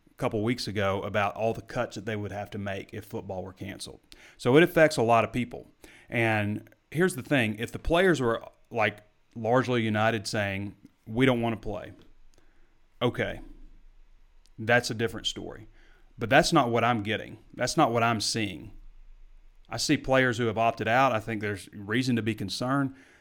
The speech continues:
But from what I'm seeing, there is a united front developing behind the "We Want to Play" movement.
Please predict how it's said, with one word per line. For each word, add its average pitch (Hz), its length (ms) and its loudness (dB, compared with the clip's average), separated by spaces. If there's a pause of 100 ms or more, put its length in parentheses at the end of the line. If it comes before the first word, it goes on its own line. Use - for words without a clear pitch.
(160)
But 107 120 -6
from 110 180 -2
what 123 100 4
I'm 143 140 6
seeing, 104 540 -2
there 117 220 2
is 104 140 -4
a 98 380 -4 (160)
united 107 520 -2
front 120 420 -2 (220)
developing 98 760 -6
behind 104 420 -6
the 95 40 -6
"We 101 140 -6
Want 104 220 -6
to - 40 -18
Play" 127 280 0
movement. 101 440 -4